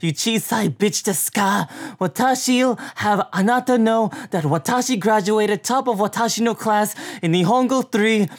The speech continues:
and watashi have been involved in iroiro na Nihongo tutoring lessons, and watashi have over sanbyaku perfect test scores. Watashi am trained in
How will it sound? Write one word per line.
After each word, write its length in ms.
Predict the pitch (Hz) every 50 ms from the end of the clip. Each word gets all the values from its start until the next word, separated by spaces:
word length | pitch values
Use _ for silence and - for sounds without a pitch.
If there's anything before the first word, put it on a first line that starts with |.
| - - -
and 140 | 175 160 165
watashi 580 | 170 160 - 247 240 233 - - 240 233 226
have 300 | 196 - 220 247 233 196 - 147 135
been 220 | 196 180 175 156 - - -
involved 480 | 165 175 165 135 196 196 202 208 180 208
in 100 | 196 143 - 165 - -
iroiro 680 | - 220 247 240 262 254 254 247 240 233 226 220 220
na 120 | 214 214 208
Nihongo 600 | 208 208 208 196 190 240 254 254 220 240 240 240
tutoring 480 | - 254 277 277 226 226 220 214 196
lessons, 420 | 202 208 190 - 220 220 208 165 - - - - -
and 120 | - 151 143
watashi 440 | 143 139 - 202 190 175 - 190 196
have 140 | 185 175 -
over 360 | 220 220 220 202 208 202 165 - - - -
sanbyaku 840 | - - 277 269 269 254 226 175 214 269 254 - - 254 226 165 - - - -
perfect 420 | 226 247 247 208 - 233 - -
test 220 | - 254 214 - -
scores. 480 | - - 214 185 170 135 - - - - - - - _ _ _ _ _
Watashi 460 | 147 - 190 208 208 190 - 214 208
am 140 | 190 185 165
trained 340 | - - 208 214 202 196 170
in 140 | 190 175